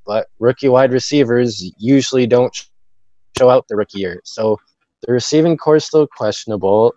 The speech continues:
Their defense should be very good, but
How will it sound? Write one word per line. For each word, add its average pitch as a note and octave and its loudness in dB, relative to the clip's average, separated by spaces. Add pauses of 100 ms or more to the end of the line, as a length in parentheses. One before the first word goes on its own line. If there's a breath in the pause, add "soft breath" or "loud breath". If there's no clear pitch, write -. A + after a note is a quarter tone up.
Their A#2 -2
defense C3+ 0
should C#3+ -4
be B2+ 2
very A#2+ 4
good, G#2 0 (160)
but B2+ 2